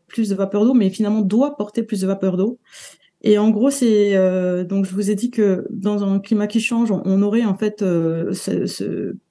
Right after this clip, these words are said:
petit peu plus de vapeur d'eau. Donc c'est comme si la vapeur d'eau actuelle en, en, en bleu ciel passait au bleu foncé. Mais en fait, la demande en vapeur d'eau de l'atmosphère, ce serait l'équivalent en fait de, de cet autre grand carré, euh, orange.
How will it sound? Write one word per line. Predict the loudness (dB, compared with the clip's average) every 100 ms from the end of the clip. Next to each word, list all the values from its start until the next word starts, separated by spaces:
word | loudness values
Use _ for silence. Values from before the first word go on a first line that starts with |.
| -16
petit | -4
peu | -2
plus | 0 0
de |
vapeur | -2 -2 0
d'eau. | 2
Donc | 0 -2
c'est | -2
comme | 0 -2
si | -2 -2
la | -2
vapeur | -2 -4 -2
d'eau | 0 -2
actuelle | -2 -2 -2
en, | 0 -2
en, | -4 -4 -4
en | -2
bleu | 0 0
ciel | 0 -2 -2 -4 _ _ -20 _
passait | -2 0 2
au | 2 4
bleu | 2
foncé. | 0 -2 -2 -2 -4 -6 -20 _ _
Mais | 0 2
en | 0
fait, | -2 -2
la | -2
demande | 2 2 4 4 2 -2 -8 _ _ _ -20 -6
en | -2
vapeur | 0 0 2
d'eau | 2
de | 2
l'atmosphère, | 2 0 -2 -2 -4 -4
ce | -2 -2
serait | 0
l'équivalent | 0 0 0 0 2 2
en | 0 -2
fait | -6
de, | -4 -6
de | -8
cet | -8 -10 -12 -8 -2
autre | -2 -2 -4
grand | -2 -2
carré, | 0 -2 0 0 0
euh, |
orange. | 0 0 2 0 -2